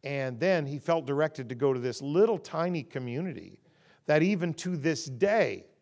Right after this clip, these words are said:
I checked last year, it's still not even an incorporated village.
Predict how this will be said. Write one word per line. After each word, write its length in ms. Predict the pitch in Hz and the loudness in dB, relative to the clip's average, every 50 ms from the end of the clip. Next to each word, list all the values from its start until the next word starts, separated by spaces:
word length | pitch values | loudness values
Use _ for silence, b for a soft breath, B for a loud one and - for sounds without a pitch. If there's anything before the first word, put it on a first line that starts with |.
| _ _ b b b b b b | _ _ b b b b b b
I 140 | - 156 180 | 2 2 2
checked 440 | 180 - - - 202 185 - - - | 2 2 2 4 4 4 4 2 -2
last 340 | 131 110 98 92 - - - | -4 -4 -4 -6 -8 -10 -12
year, 160 | 117 101 120 | -10 -8 -4
it's 180 | 151 156 151 - | -4 -4 -4 -6
still 380 | - - - - 240 226 202 | -8 -4 2 4 4 4 4
not 320 | 165 143 127 117 120 - - | 4 2 0 -2 -2 -6 -6
even 300 | 180 165 156 139 147 143 | -6 -4 -4 -2 -2 -2
an 100 | 135 131 | -4 -4
incorporated 920 | 127 120 104 - - 175 180 185 180 180 170 165 160 160 143 139 131 117 | -4 -6 -8 -2 2 2 2 2 2 0 0 0 0 0 0 -2 -6 -2
village. 680 | 110 131 131 120 113 104 92 - - - - - - | 0 0 2 2 0 -2 -4 -6 -12 -16 -18 -18 -20